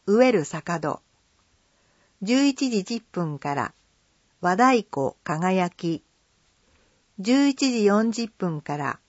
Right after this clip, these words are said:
エヌピーオー法人、飢える坂戸。十三時から、チームシー坂戸、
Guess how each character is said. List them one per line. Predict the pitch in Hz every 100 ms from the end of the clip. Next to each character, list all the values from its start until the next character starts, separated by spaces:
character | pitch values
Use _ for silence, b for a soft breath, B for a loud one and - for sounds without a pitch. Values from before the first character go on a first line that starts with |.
| _ _ _ _ _ _
エ | 208
ヌ | 240 254
ピ | 262 254 254
ー | 247
オ | 233
ー |
法 | 226 233 202
人、 | 175 147 131 - -
飢 | 214
え | 247
る | 170
坂 | - 151 151 139
戸。 | 98 - _ _ _ _ _ _ _ _ _ _ _ _
十 | - 269
三 | 269 285 262
時 | 202 151
か | 139
ら、 | 113 - _ _ _ _ _ _ _
チ | - 277 262
ー |
ム | 185 165
シ | - 262 233
ー |
坂 | - 156 156 151
戸、 | 151 -